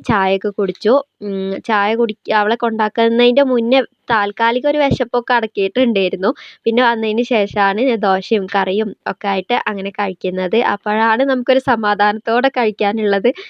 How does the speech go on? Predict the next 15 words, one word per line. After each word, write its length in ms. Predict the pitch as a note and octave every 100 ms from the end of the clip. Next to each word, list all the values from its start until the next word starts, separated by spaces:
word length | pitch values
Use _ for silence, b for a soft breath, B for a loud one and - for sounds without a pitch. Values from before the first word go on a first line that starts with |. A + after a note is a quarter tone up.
| B B -
ഏ, 80 | G3+ G3+
കിട്ടുക 360 | G#3 G3 F#3+
അല്ലേ. 240 | F3+ F#3+ F#3 b b b
അങ്ങനെ 280 | A3+ A#3 A#3+ C4 B3+
പാത്രമൊക്കെ 500 | C4 A3+ A3+ A3+ A3
കഴുകി 340 | G#3 A3 G#3 G#3
വെച്ചതാ. 420 | G3+ - G3+ A3 B3+
ആ, 80 | G#3+ G3+
കുറച്ച് 420 | G3 - G#3+ - A#3+
ഇഞ്ചി 340 | A3 G#3+ G#3+ B3+
കിട്ടിയിട്ടുണ്ടായിരുന്നു. 840 | A3 - F3+ F#3 F#3+ F#3 F3+ F#3+
ഞാൻ 260 | A3 G#3 F#3+ G#3+ B B -
എന്നോ 280 | G#3+ G#3+ A#3+
മണ്ണിലിട്ട് 540 | C#4+ C4 A3+ A3+ A3 A3
വെച്ച 280 | A3 G3+